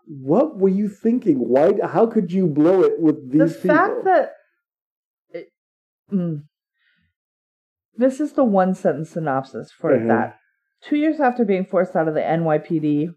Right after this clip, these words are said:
Speaker 2: quirky Nick is retired or rehired by the mayor to catch a serial killer after the eleventh murder of a woman. You can't put quirky into serial
Speaker 1: Right.
Speaker 2: killer movie
Speaker 1: And that
Speaker 2: and expect
Speaker 1: is
Speaker 2: that to work. That's broken.
Speaker 1: They keep,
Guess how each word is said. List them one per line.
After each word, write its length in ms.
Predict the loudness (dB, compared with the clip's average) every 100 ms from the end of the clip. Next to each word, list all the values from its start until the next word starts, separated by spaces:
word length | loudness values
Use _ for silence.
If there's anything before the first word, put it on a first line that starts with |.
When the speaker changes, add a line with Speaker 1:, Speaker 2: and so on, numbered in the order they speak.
| -10
Speaker 2:
quirky 380 | -4 -2 -2 -2
Nick 340 | 2 0 -2 -8 -20 _
is 200 | -10 -8
retired 540 | -10 -6 0 2 2 2
or 180 | 0
rehired 520 | 0 -2 0 2 2 2
by 100 | 0
the 80 | 0
mayor 320 | -2 -2 -4
to 80 | -6
catch 240 | -2 -2 0
a 80 |
serial 340 | -2 2 2 2
killer 360 | 0 0 0 0
after 200 | -4 -4
the 140 | -2 -2
eleventh 480 | 2 2 2 -2
murder 260 | -4 -2 0
of 120 | 0
a 40 | -2
woman. 400 | -4 -6 -8 -14 _ -20 _
You 100 | 0
can't 460 | 0 0 -2 -2 -4
put 300 | 0 0 0 -8 _ _ _
quirky 800 | -8 0 2 2 -2 -2 -2 -8 _ _ _ _
into 760 | -2 0 0 -2 0 2 0 -2 -10 _ _
serial 480 | -4 0 2 2 0
Speaker 1:
Right. 100 | -2
Speaker 2:
killer 240 | -2 0 -2
movie 240 | -4 0
Speaker 1:
And 200 | 0 0
that 140 | 2 2
Speaker 2:
and 100 | 0
expect 400 | 0 0 0 0
Speaker 1:
is 60 |
Speaker 2:
that 260 | -2 -2 -2
to 80 | -4
work. 400 | 0 -2 -2 -2
That's 420 | 0 0 -2 -10
broken. 800 | -12 -4 2 2 0 -6 -6 -4
Speaker 1:
They 240 | 0 0 0
keep, 380 | -2 0 0